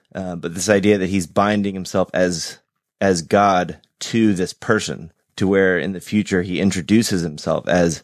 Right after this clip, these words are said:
"I am the God of Abraham, the God of Isaac, the God of Jacob. You know, I'm the one who has made a covenant with this man." So God continually, um, even attaching his very identity and name to, uh, this man Abraham, I, th-, I think is pretty neat.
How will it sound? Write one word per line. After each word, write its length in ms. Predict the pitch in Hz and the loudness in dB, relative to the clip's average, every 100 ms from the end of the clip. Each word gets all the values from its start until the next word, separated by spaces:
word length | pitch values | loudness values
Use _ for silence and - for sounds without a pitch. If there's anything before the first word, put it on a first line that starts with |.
| _ | _
"I 140 | 95 101 | 0 0
am 80 | 95 | 0
the 80 | 92 | 2
God 220 | 90 90 | 2 2
of 100 | 78 | 0
Abraham, 580 | 90 82 80 - 90 87 - | -2 -4 -8 -10 -14 -20 -6
the 80 | 95 | -2
God 200 | 92 90 | 0 0
of 80 | 85 | -2
Isaac, 340 | 85 82 82 | -6 -8 -12
the 60 | - | -10
God 160 | 87 82 | -10 -8
of 80 | |
Jacob. 380 | 76 85 - - | -6 -6 -6 -2
You 60 | 87 | 0
know, 120 | 78 | 0
I'm 160 | 78 90 | 0 -2
the 80 | |
one 180 | 82 87 | -2 -4
who 80 | 90 | -4
has 140 | 80 | -8
made 140 | 87 82 | -6 -8
a 40 | |
covenant 480 | - 92 87 78 - | -2 -2 0 -4 -6
with 160 | - 78 | -12 -8
this 160 | 69 | -6
man." 340 | 85 - 67 87 _ | -6 -6 -10 -14 _
So 200 | - 110 | -2 0
God 300 | 104 117 107 - | 2 2 0 -2
continually, 840 | 120 131 135 127 110 104 98 85 _ _ - - _ | -2 2 2 4 4 2 0 -4 _ _ -20 -20 _
um, 500 | 95 95 92 92 87 _ _ - - | -6 -4 -6 -8 -12 _ _ -20 -4
even 260 | 107 101 98 | 0 2 2
attaching 520 | 90 101 95 101 92 | 2 0 0 -2 -2
his 140 | 87 | -2
very 440 | 82 95 95 92 - - _ _ - | 2 4 4 0 -4 -16 _ _ -8
identity 580 | 95 92 95 98 90 90 | -6 -2 0 0 -2 -4
and 120 | 85 | -4
name 360 | 90 90 87 82 | -4 -4 -4 -6
to, 500 | - 92 90 90 85 _ | -6 -2 -2 -2 -6 _
uh, 160 | - - | -16 -14
this 220 | 87 - | -12 -10
man 200 | 87 85 | -6 -6
Abraham, 500 | 82 87 80 78 73 | -6 -6 -8 -10 -12
I, 40 | 85 | -12
th-, 120 | - | -10
I 60 | - | -12
think 180 | - 80 | -10 -14
is 180 | 80 - _ - | -12 -14 _ -20
pretty 160 | - 82 | -18 -14
neat. 420 | 85 87 85 - | -10 -10 -10 -14